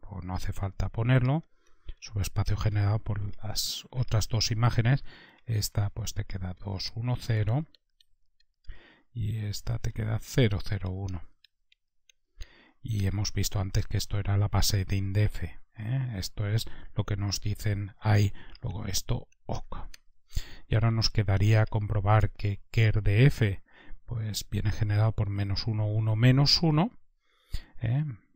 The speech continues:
Está claro, ¿eh? Así lo hemos impuesto que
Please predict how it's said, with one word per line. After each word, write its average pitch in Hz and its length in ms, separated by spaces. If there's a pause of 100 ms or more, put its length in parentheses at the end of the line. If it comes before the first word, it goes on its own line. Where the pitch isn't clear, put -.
(120)
Está - 280
claro, 98 640
¿eh? 113 260 (120)
Así 98 300
lo 98 160
hemos 104 240
impuesto 107 640
que 101 420